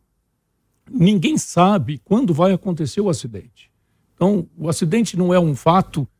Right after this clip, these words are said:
que vai pré-determinado. Então, quando você deixa de, de, de beber, você está prevenindo, você está tomando ações preventivas.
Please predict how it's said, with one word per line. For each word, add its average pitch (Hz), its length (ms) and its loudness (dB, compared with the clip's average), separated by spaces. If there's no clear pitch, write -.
que 170 140 0
vai 160 500 2
pré-determinado. 151 1000 0
Então, 202 260 0
quando 214 240 4
você 180 300 -2
deixa 151 360 0
de, 113 340 -16
de, 131 240 -18
de 123 100 -20
beber, 147 560 0
você 156 360 -6
está 175 460 0
prevenindo, 175 680 2
você 131 220 -10
está - 180 2
tomando 175 420 -2
ações 208 460 0
preventivas. 113 840 -8